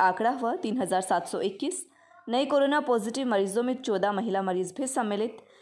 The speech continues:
उपायुक्त श्यामलाल पुनिया ने कहा कि सोनीपत में शुक्रवार को सायंकाल तक कोविड नाइनटीन कोरोना वायरस के उनचास नए पॉजिटिव केस दर्ज किए गए हैं, जिनमें चौदह महिला मरीज भी सम्मिलित हैं। नए मामलों के साथ ही अब जिला में कोरोना वायरस के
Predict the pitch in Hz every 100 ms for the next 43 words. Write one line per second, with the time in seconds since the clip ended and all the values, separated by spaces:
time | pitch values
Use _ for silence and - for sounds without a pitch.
0 | _ 220 247 269 285 285 247 262 262 254
1 | 262 262 247 254 226 240 226 196 202 226
2 | 220 214 - 202 196 208 220 - 220 370
3 | 226 226 247 247 202 185 190 190 214 240
4 | 233 - - _ _ - 262 269 302 330
5 | 247 226 254 269 247 208 202 214 226 208
6 | 202 196 175 165 214 214 185 - 175 175
7 | - 233 220 208 262 233 349 _ _ _
8 | - 240 277 269 233 247 226 233 202 190
9 | 190 185 254 269 220 214 214 214 208 -
10 | _ _ _ 208 247 269 269 277 269 269
11 | 233 226 262 240 220 208 233 240 220 190
12 | 196 208 175 180 254 - 165